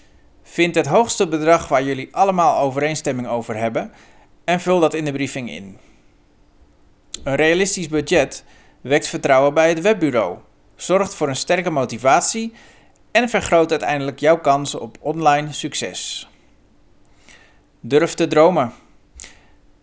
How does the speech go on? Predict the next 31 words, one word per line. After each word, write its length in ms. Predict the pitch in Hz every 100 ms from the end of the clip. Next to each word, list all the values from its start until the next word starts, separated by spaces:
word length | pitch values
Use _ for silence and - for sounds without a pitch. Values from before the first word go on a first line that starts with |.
| _ _ _ _ _
Help 320 | 165 226 247
het 140 | 202
internetbureau 800 | - 180 165 165 139 143 127 123
om, 280 | 147 143 165 180 _
samen 400 | - 170 160 151
met 140 | 127
jullie, 440 | 180 135 160 190 _
naar 200 | - 175
de 120 | 208 208
toekomst 340 | 262 170 123
te 80 | 123
kijken. 400 | 117 95 - 71 - _ _ _ _ _ _ - _ _ _
Jullie 260 | 131 147
nieuwe 240 | 180 247 220
website 500 | 190 - 180 175 135
brengt 300 | 127 185 180
de 80 |
bal 240 | 139 143 135
aan 120 | 135
het 140 | 131
rollen. 360 | 127 123 101 104 - _ _ _ _
Maar 500 | 120 117 110 135 160 - _ _ _ _ _ _
waar 360 | 139 156 185
kan 200 | 180 156
dat 120 | 139 120
in 120 | 143
het 100 | 131
mooiste 320 | 139 131 -
geval 300 | 123 127 123
voor 180 | 127 135
zorgen? 420 | 202 202 117 95